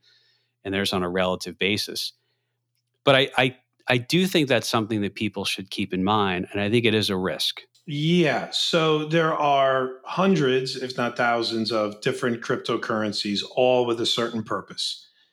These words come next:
Speaker 2: So, uh, you can have, uh, any one of the current currencies, I would agree, could be, you know, replaced with another one, right? And it's like, "Hey, I'm, I used to think Bitcoin was the thing I was supposed to hold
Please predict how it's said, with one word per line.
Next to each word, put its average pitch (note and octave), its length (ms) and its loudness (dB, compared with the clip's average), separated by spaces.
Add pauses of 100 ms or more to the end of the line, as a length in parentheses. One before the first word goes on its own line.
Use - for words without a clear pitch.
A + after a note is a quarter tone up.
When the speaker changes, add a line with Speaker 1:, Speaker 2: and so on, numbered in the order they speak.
(180)
Speaker 2:
So, B2 800 2
uh, A#2 280 4
you B2+ 240 -2
can C3 360 2
have, A#2 540 0 (240)
uh, G2+ 1040 -2 (640)
any C3 220 4
one B2 260 2
of B2+ 140 -2
the A2 120 0
current C#3 400 0
currencies, G#2 540 -2
I G#2 60 -2
would G2+ 140 -2
agree, G2 460 -2 (280)
could A#2 180 0
be, A2 540 0 (220)
you A#2 80 0
know, A2 80 4
replaced A2+ 800 0
with A2+ 400 0
another G3+ 280 4
one, - 280 -4 (120)
right? C3+ 280 0
And B2 100 -6
it's A#2 100 -4
like, A#2 160 -2
"Hey, D#3+ 220 0
I'm, A2 240 0 (340)
I B2 120 0
used A#2+ 420 0
to A#3+ 100 6
think A#2+ 340 0
Bitcoin A2+ 500 2
was G#2+ 140 2
the A2 80 2
thing A2 240 0
I G#2+ 80 2
was G#2 200 2
supposed G#2 420 0
to G#2+ 80 0
hold G#2 440 0